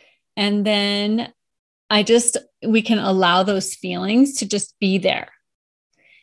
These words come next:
And usually what happens for me is as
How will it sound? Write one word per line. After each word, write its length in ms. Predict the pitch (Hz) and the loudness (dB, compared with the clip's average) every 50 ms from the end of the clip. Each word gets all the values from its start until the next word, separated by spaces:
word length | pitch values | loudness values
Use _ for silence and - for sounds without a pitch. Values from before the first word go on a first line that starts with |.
| _ _ _ _ _ _ - | _ _ _ _ _ _ 0
And 400 | 202 196 190 190 190 190 185 - - _ | 2 4 4 4 2 2 0 -4 -8 _
usually 440 | - - 220 240 262 262 262 294 285 | -6 0 2 2 4 4 2 2 2
what 180 | 277 277 262 226 | 2 2 2 0
happens 400 | 214 202 - - 214 202 202 - | 0 -2 -2 -4 -6 -6 -6 -6
for 180 | - 196 190 | -6 -4 -2
me 340 | 185 180 160 160 170 175 185 | -2 -2 -2 -2 -2 -2 -2
is 160 | 180 185 - - | -2 -4 -4 -2
as 500 | - 190 185 190 196 202 220 226 226 - | 0 0 2 2 2 2 0 0 -4 -6